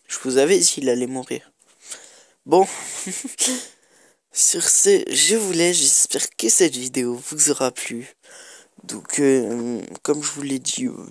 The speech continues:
déjà deux fois. Donc... Euh, euh, n'hésitez pas à me dire dans les commentaires si vous voulez que je vous fasse un tuto pour avoir, euh, ce jeu gratuit.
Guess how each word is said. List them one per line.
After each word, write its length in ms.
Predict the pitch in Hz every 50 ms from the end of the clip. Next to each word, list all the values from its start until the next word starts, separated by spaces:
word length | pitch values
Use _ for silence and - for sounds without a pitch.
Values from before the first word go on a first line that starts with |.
| - -
déjà 280 | - 123 120 123 120 113
deux 200 | 117 - 139 170
fois. 440 | - - - - 90 - 165 - - - _ _ _ - - - - - - - - - - - _ _ _ -
Donc... 280 | - - - - -
Euh, 340 | 104 95 - 50 50 50 - - 50 - _ - _ _ _ - _ _ _ - - - _ _ _ _ _ - -
euh, 320 | 156 151 123 - - - - -
n'hésitez 520 | 113 139 165 165 - - - - - 165
pas 300 | 160 - 180 165 156 147
à 60 | 139
me 100 | 139 139
dire 220 | 139 - 156 139 -
dans 120 | 151 143
les 120 | 139 139
commentaires 480 | 139 - 147 151 151 147 - 160 151 -
si 120 | - -
vous 80 | 131 131
voulez 220 | 135 135 139 139
que 80 | 131 -
je 60 | -
vous 100 | - -
fasse 300 | 139 - 147 147 - -
un 80 | 165 160
tuto 340 | - - - - 156 147 143
pour 220 | - - 127 127
avoir, 320 | 131 127 135 120 - 110
euh, 40 | 90
ce 200 | - - - 151
jeu 120 | 151 156 143
gratuit. 540 | - 131 135 - - - 143 156 175 220